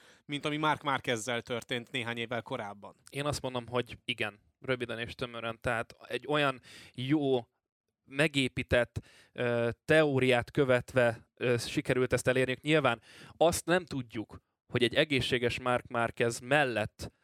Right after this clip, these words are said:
Speaker 2: mire lett volna képes Fabio Quartararo. De ne vegyük el nyilván tőle ezt az eredményt,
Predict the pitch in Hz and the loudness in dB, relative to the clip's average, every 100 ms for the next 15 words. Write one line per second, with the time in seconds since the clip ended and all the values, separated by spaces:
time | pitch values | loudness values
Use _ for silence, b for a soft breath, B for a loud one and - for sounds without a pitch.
0 | _ - 123 120 120 131 120 117 - 123 | _ -4 0 2 0 -4 -4 -2 0 0
1 | - 117 - _ 120 117 117 - 117 107 | 2 -2 -4 _ 0 0 -2 -4 -4 -4
2 | 110 104 98 - - b b b - 139 | -4 -4 -6 -8 -16 b b b 0 2
3 | 143 120 - 117 117 117 113 113 123 117 | 2 0 0 0 0 0 0 -2 0 2
4 | 117 110 117 123 117 120 127 139 | 2 0 0 2 2 0 -4 -4